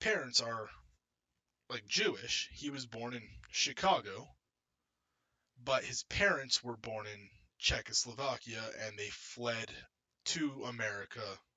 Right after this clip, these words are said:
during World War Two. And he's, he's definitely struggled with his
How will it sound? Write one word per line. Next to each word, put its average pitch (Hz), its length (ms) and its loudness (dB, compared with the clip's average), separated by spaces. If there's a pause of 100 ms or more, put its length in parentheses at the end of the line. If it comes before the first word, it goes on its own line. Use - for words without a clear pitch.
(640)
during 113 320 0
World 101 280 -6
War 98 200 -8
Two. - 140 2 (3500)
And 147 400 2
he's, - 640 6 (200)
he's 214 400 4
definitely 196 640 2
struggled 120 680 6
with 107 160 -6
his - 300 -2